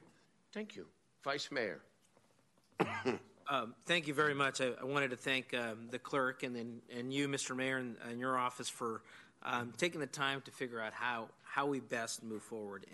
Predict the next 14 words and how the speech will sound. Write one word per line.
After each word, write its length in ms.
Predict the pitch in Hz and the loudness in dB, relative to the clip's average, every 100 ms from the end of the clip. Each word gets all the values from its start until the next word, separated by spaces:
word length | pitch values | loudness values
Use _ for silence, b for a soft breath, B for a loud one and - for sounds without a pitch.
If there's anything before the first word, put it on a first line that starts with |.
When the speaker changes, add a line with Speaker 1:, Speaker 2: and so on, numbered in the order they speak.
| 123 | -8
Speaker 2:
And, 200 | 117 113 B B B | -6 -8 B B B
you 80 | 139 | 0
know, 80 | 135 | 2
I'm 260 | 120 131 139 | 4 2 4
glad 240 | 156 202 | 4 6
we 100 | 202 | 4
had 180 | 175 165 | 4 4
that 160 | 139 | 2
very 260 | 131 147 147 | 2 2 4
robust 500 | 135 131 120 139 - | 4 0 2 0 -2
debate 400 | 117 131 147 120 | -4 -2 -2 -2
because 400 | 120 - 117 117 | -8 -6 -6 -4
it 100 | 143 | -4
was, 280 | 139 131 | -4 -6